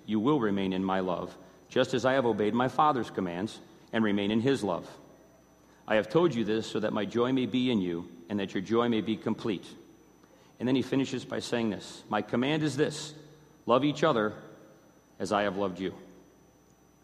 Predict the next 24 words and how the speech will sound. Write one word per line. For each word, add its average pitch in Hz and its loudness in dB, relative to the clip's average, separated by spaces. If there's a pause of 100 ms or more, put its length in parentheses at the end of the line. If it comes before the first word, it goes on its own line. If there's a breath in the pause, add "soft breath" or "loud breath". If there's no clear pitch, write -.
(540 soft breath)
Now, 131 4
all 175 4
this 180 2
talk 160 2
about 113 0
cutting 147 2
vines 131 4
and 113 0
removing 120 4
dead 123 2
branches 117 0
and 110 -2
stu-, - -4
and 107 0
stuff 113 -4
probably 156 2
made 160 4
a 123 4
lot 127 6
more 127 2
sense 123 0
to 117 -6
the 104 -4
disciples 107 0